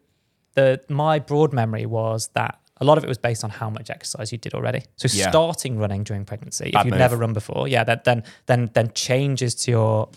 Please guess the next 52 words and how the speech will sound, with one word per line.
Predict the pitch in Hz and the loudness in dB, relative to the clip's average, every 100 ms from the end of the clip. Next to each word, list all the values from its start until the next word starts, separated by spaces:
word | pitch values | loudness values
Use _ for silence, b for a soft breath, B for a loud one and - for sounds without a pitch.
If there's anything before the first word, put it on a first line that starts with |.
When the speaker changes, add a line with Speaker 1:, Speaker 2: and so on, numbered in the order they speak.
| - | -8
Speaker 2:
Yeah. | 101 90 | -4 0
Speaker 1:
amount | 123 135 | 2 2
of | - | 0
exercise | - - 120 107 | -2 0 -2 -2
and | |
intensities. | 107 - 107 - 113 - | -4 -6 -6 -6 -8 -2
That's | 127 - - | -2 -2 -6
what | - | -10
you | - | -8
shouldn't | 117 123 | -8 -8
do. | - - - B B B B | -10 -12 -12 B B B B
And | 143 | 4
then | 143 | 4
there | 135 | 4
were, | 135 | 2
there's | 127 | 0
various | 113 123 120 110 | 0 2 2 -2
bits | - - - | -6 -10 -10
of | - | -10
advice | 110 113 110 | -6 -6 -6
and | 113 | -6
guidelines | 110 107 107 107 | -4 -4 -6 -6
around | 104 104 104 | -6 -6 -2
heart | 170 160 | 2 4
rate | 160 156 | 4 0
levels, | 160 170 175 | -2 -2 -6
and | - 123 | -4 -4
so | 117 117 | -2 -2
not, | 113 - _ _ | -2 -4 _ _
you | 117 | -6
know, | |
necessarily | 110 113 - 110 110 | -4 -4 -4 -6 -6
pushing | 147 139 135 | -6 -6 -6
it | - | -6
too | 127 | -2
hard. | 127 123 131 | 0 0 0
But | 147 | 0
there | 170 | 2
are | 185 156 b b b b b | 2 0 b b b b b
lots | 147 147 | 0 0
of | |
stories | - 135 135 - | 0 2 2 2
about | 117 117 - - - _ _ _ - | 0 0 -6 -18 -20 _ _ _ -2
elites. | 139 143 147 - | 2 2 0 -4
I | 123 | -2
remember | 123 120 | -2 -2
Sonia | - 120 113 | 0 0 2
O'Sullivan, | - 147 139 127 | 2 2 2 0
Paula | 123 117 | -2 0
Radcliffe, | 127 131 123 120 - _ _ | 0 0 -4 -6 -10 _ _
you | |
know, | - | -12